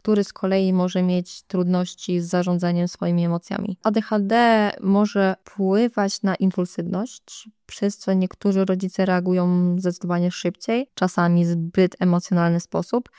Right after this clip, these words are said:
zamiast na spokojnie rozwiązać jakieś problemy.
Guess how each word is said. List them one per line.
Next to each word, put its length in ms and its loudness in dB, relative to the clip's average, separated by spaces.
zamiast 400 2
na 60 2
spokojnie 500 2
rozwiązać 460 -2
jakieś 200 -10
problemy. 460 -6